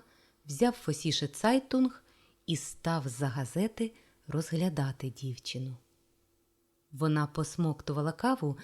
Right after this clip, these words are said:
крізь соломинку і не примітила Василя. Він почав уперто дивитись на її плече, закликаючи подивитись на нього.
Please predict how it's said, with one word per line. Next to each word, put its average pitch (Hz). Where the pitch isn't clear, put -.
крізь 165
соломинку 156
і 202
не 190
примітила 156
Василя. 147
Він 220
почав 214
уперто 214
дивитись 170
на 160
її 151
плече, 151
закликаючи 156
подивитись 180
на 170
нього. 143